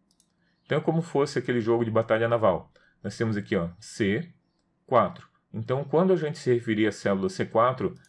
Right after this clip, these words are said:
é esta célula que nós estamos chamando. Aqui acima nós temos aqui, ó,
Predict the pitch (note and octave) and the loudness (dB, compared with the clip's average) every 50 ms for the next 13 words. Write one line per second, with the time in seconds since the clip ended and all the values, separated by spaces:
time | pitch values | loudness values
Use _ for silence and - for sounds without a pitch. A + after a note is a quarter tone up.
0 | _ - G#2+ A2+ A2+ A#2+ C#3+ E3+ E3+ - F3 E3+ - - - A#2+ A#2 A#2+ A#2+ B2 | _ -4 0 2 2 2 2 0 0 -2 -4 -4 -4 -2 2 2 2 2 2 0
1 | B2+ B2 - B2 A#2+ A#2+ A#2 - - A#2+ A2+ A#2 - - C3 B2 G#2 F#2+ E2+ E2+ | -2 -2 -4 -4 -4 -4 -4 -4 -4 -4 -2 -2 -2 -2 0 0 0 0 -2 -2
2 | E2+ - _ _ _ _ _ _ _ _ _ _ - - - _ _ _ - - | -6 -10 _ _ _ _ _ _ _ _ _ _ -20 -20 -20 _ _ _ -6 -6
3 | B2+ - - F#3 F3+ F3 - - E3 E3+ E3 D3 C3+ B2 A#2+ - - B2 A#2+ A#2+ | -4 0 2 2 2 2 0 -2 0 2 2 4 2 2 0 0 0 0 0 0
4 | A2+ A2 A2 - C3 C3 C3 A2 | 0 -4 -4 -2 -2 0 0 0